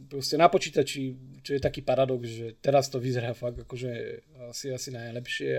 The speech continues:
a dá sa to akože úplne pohode hrať aj na starších zostavách, pokiaľ teda vypneš R T X, ale, ale keby som bol proste taký, že mám doma jednu konzolu a fakt sa na to teším a,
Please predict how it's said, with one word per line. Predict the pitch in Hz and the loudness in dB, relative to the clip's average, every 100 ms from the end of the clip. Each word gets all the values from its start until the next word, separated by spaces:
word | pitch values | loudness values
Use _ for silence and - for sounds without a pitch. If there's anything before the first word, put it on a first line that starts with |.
| 117 | -2
a | 113 110 110 - - _ _ | -4 -8 -12 -20 -20 _ _
dá | 123 117 | 0 2
sa | 131 | 0
to | 131 | -2
akože | 117 123 127 | -4 -2 -4
úplne | 123 127 123 | -4 -6 -6
pohode | 135 127 127 123 120 | -4 -2 -2 -2 -2
hrať | 117 120 127 123 | 0 2 2 0
aj | 120 117 120 127 | -2 -6 -10 -14
na | 117 113 | -16 -14
starších | - 131 - 131 123 | -6 -4 -2 -4 -6
zostavách, | 127 - 127 127 - | -4 -4 -4 -6 -8
pokiaľ | 131 135 123 123 | -10 -6 -4 -6
teda | 127 120 | -8 -6
vypneš | 123 127 123 | -6 -10 -10
R | 117 120 | -10 -10
T | - | -8
X, | 120 131 - - - - _ _ | -8 -10 -14 -16 -20 -20 _ _
ale, | - 123 120 | -4 -2 0
ale | 131 131 131 127 123 123 131 - - _ _ _ | 2 2 2 0 -8 -14 -16 -20 -20 _ _ _
keby | - 143 | -2 0
som | 135 - 139 135 | 0 0 0 0
bol | 135 131 | 0 0
proste | 131 131 - 135 127 123 | -4 -8 -6 -6 -6 -8
taký, | - 120 131 | -10 -10 -10
že | 120 120 | -10 -10
mám | 120 120 | -8 -8
doma | 123 123 | -6 -6
jednu | 123 123 123 | -2 -2 -2
konzolu | 120 117 120 127 123 123 | -4 -6 -2 0 0 -2
a | 113 | -6
fakt | 127 | -10
sa | - 120 | -10 -10
na | 120 | -10
to | 120 | -12
teším | - 117 - 123 | -12 -10 -8 -8
a, | 113 | -10